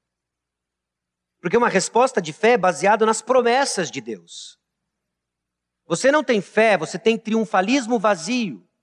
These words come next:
Quando você faz confissões de coisas que mais expressam o seu desejo do que as promessas de Deus.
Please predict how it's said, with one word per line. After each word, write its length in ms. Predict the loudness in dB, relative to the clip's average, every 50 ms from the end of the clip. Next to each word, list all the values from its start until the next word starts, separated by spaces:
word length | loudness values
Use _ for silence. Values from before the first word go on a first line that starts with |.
| _ _ _ _ _
Quando 200 | -4 -2 0 0
você 240 | 0 0 0 -2 -2
faz 260 | 0 0 -2 -2 -2
confissões 720 | -2 -2 -2 -2 -2 -10 -10 -4 0 0 2 2 0 -2
de 140 | -6 -8 -8
coisas 480 | -2 0 2 4 4 2 0 -2 -6
que 100 | -4 -4
mais 200 | -2 -2 -2 -2 -4
expressam 440 | -8 -6 -2 0 0 0 0 -4
o 40 | -8
seu 160 | -4 -4 -4
desejo 540 | 0 0 -2 -2 2 2 4 4 4 2 0
do 100 | -6 -4
que 80 | -2 -4
as 80 | -4
promessas 500 | 0 0 0 2 2 0 -2 -4 -8 -12
de 120 | -8 -8 -4
Deus. 340 | 0 2 4 4 4 2